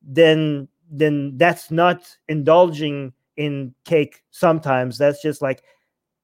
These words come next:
you know, twenty-five percent of your life celebrating with sugar and alcohol. That's not healthy.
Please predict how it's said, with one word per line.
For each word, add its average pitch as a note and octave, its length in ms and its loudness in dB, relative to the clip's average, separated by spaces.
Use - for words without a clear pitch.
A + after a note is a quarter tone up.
you D3 140 -4
know, A#2 160 -4
twenty-five D#3 560 2
percent D3+ 300 -2
of C#3+ 100 0
your C#3 120 0
life C#3+ 360 2
celebrating C#3 720 -2
with A#2+ 140 -6
sugar C#3+ 260 0
and C3 100 -2
alcohol. C3+ 380 -4
That's D3 240 -2
not C#3+ 160 2
healthy. C#3 300 0